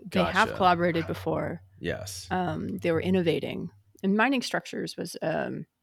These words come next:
Speaker 1: a huge project when it, it came out. And they have a follow-up work that's called The City, which is not similar, but, like, very similar, like, line drawing style.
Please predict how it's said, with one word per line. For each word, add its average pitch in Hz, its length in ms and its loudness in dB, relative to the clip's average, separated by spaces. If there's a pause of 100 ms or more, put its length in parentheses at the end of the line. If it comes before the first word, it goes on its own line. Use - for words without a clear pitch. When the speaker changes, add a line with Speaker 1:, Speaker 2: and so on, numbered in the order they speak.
(100)
Speaker 1:
a - 40 -10
huge - 560 -4 (200)
project 165 520 -2
when 175 160 -4
it, 160 100 -6 (100)
it - 200 -4
came 165 260 -4
out. 165 320 -2 (680)
And 175 360 2
they 175 180 2
have 170 260 -2
a 156 240 -4 (340)
follow-up 175 640 -4
work 165 340 -8
that's 160 240 -6
called 180 300 -8
The 160 80 -4
City, 180 400 0
which - 480 -8
is 147 640 -6 (420)
not - 240 4
similar, 170 440 0
but, - 160 0
like, 156 280 -4
very 165 380 -2
similar, 156 420 -4
like, - 220 -8
line 185 220 2
drawing 175 340 -2
style. 202 540 0